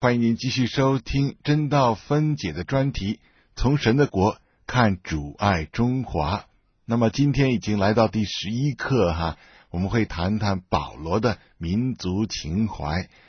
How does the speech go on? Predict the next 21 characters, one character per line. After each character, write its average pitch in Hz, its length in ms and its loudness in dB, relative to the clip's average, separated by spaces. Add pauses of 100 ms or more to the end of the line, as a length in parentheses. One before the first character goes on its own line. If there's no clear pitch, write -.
(220)
那 110 80 -2
么 107 80 0
还 123 140 0
剩 151 180 2
下 143 100 4
最 165 300 4
后 143 160 2
一 127 120 0
课 135 200 -2
呢， 117 160 0 (220)
我 76 100 -4
们 82 100 -2
这 101 140 -2
个 90 100 0
专 101 360 0
题 87 360 -8
就 92 120 -4
要 82 140 -2
结 78 340 -10
束 98 340 -2
了。 - 160 -8